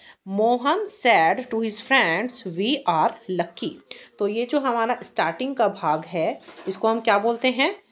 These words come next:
रिपोर्टिंग स्पीच या रिपोर्टेड, रिपोर्टिंग क्लोज। और दूसरा जो हमारा भाग है, जो हमारा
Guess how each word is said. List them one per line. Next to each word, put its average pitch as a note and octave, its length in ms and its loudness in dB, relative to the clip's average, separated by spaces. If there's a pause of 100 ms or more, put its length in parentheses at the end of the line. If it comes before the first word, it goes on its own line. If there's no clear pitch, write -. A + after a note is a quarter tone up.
(120)
रिपोर्टिंग G3+ 640 4
स्पीच C4 400 -8
या F#3 80 4
रिपोर्टेड, F#3 640 0 (180)
रिपोर्टिंग G3 540 2
क्लोज। B3 400 2 (200)
और G3+ 300 2
दूसरा A3 440 0
जो A3+ 160 2
हमारा F3 340 2
भाग E3+ 300 2
है, F#3+ 80 2
जो G#3 220 0
हमारा F3 500 0